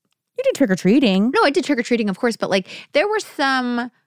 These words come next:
Speaker 2: costumes that, you know, were not P C, and I was a little
Speaker 1: Uh-huh.
Speaker 2: brown girl, so I got away with a lot of different ethnicities.
Speaker 1: Uh-huh.
Speaker 2: We'll just say that.
Speaker 1: Uh-huh.
Speaker 2: And, you know, I was Jasmine a lot.
Speaker 1: Yeah.
Speaker 2: I was Pocahontas a lot. And I was like,
Speaker 1: But
Speaker 2: I kinda look like all of
Speaker 1: everybody,
Speaker 2: these girls.
Speaker 1: and,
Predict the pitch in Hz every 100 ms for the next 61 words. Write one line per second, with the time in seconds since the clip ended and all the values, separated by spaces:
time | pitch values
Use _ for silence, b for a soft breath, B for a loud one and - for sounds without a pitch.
0 | _ _ _ - 339 339 - 302 294 269
1 | 277 269 254 320 277 254 247 208 - 262
2 | - 170 170 170 180 185 180 - 233 262
3 | 269 190 202 196 202 202 202 208 190 185
4 | 202 196 185 185 156 160 165 175 170 170
5 | 165 156 - - - 101 - 202 190 180
6 | 175 202 196 - 139 - - - - 190
7 | 180 175 185 180 175 170 165 208 175 151
8 | 147 - 165 160 160 160 165 - 226 214
9 | 208 214 202 202 196 185 185 180 180 -
10 | 175 156 156 160 156 160 - - 151 160
11 | 175 170 175 151 156 160 160 - 170 185
12 | 190 180 523 453 427 494 440 480 285 254
13 | 233 185 370 214 147 165 160 151 131 117
14 | - 339 381 370 -